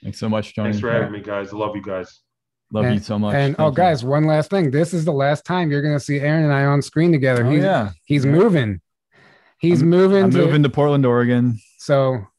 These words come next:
Speaker 3: we're gonna be back at it next week, but we're gonna be on separate screens.
Speaker 1: We will be separate next week. Yep.
Speaker 3: So
Speaker 1: Sad, sad day.
Speaker 3: if you happen
Speaker 2: Right
Speaker 3: to catch
Speaker 2: on.
Speaker 3: this one live,
Speaker 1: Right.
Speaker 3: uh, yeah.
Speaker 2: Well, here's to new beginnings,
Speaker 1: Yeah,
Speaker 2: Aaron.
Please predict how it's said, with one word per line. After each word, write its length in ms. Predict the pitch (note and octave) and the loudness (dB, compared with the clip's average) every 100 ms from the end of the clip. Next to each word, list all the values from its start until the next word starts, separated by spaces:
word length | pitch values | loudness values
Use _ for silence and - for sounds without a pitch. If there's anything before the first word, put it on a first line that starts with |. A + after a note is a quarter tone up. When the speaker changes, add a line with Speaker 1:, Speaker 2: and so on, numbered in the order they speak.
| _ | _
Speaker 3:
we're 140 | C3+ D#3 | -4 0
gonna 160 | G3+ | 2
be 100 | G3+ F#3+ | 2 2
back 280 | F#3 F3+ | 2 2
at 140 | F#3+ F3+ | 2 2
it 60 | D#3 | 0
next 260 | E3 - | -2 -2
week, 200 | F#3 F3 - | -2 -2 -2
but 100 | B2 | -4
we're 100 | C3 | -4
gonna 120 | C#3 | -4
be 120 | C#3 | -4
on 120 | C3+ | -6
separate 320 | B2+ C#3+ C3 - | -6 -8 -8 -10
screens. 500 | D#3 C#3+ A#2+ G#2+ A#2 | -4 -2 -2 -6 -8
Speaker 1:
We 140 | A#2 | -6
will 200 | A2+ A2+ | -6 -6
be 520 | A2+ A#2+ B2 A#2+ A2 G2+ _ _ | -2 0 2 0 -2 -6 _ _
separate 760 | - B2+ B2 G#2+ G2+ G2+ - - | -8 -6 -4 -4 -4 -10 -14 -8
next 280 | G#2+ G2+ | -8 -8
week. 160 | G#2 G#2 _ _ _ - | -12 -12 _ _ _ -10
Yep. 240 | A2+ - _ _ _ _ _ | -8 -8 _ _ _ _ _
Speaker 3:
So 640 | - D#3 D3+ C3 B2 A#2+ A#2+ | -4 2 2 4 2 0 -2
Speaker 1:
Sad, 80 | |
sad 80 | A2 | -4
day. 240 | A2+ A2 G2+ - - | -4 -6 -8 -10 -8
Speaker 3:
if 140 | - | -2
you 80 | C3+ | 2
happen 260 | D3+ - | 2 2
Speaker 2:
Right 60 | D#3 | 0
Speaker 3:
to 60 | C#3+ | 0
catch 140 | E3+ | -2
Speaker 2:
on. 60 | - | -2
Speaker 3:
this 140 | D#3 - | -10 -14
one 220 | - E3 | -20 -6
live, 460 | E3+ D#3 C#3 D3 D3 | 0 0 0 -2 -4
Speaker 1:
Right. 320 | G#2+ B2 A2 _ _ | -4 -4 -6 _ _
Speaker 3:
uh, 280 | B2 A2+ G#2+ - _ _ - | -4 -2 -4 -8 _ _ -4
yeah. 160 | C#3 - _ _ _ _ - - | -4 -4 _ _ _ _ -14 -6
Speaker 2:
Well, 100 | B2 | -2
here's 200 | D3 C#3+ | -2 -4
to 100 | C#3 | -4
new 140 | D3 | -4
beginnings, 500 | C3+ B2 D3+ C#3+ A#2+ | -4 -4 -4 -4 -6
Speaker 1:
Yeah, 60 | B2 | -6
Speaker 2:
Aaron. 100 | A#2+ | -6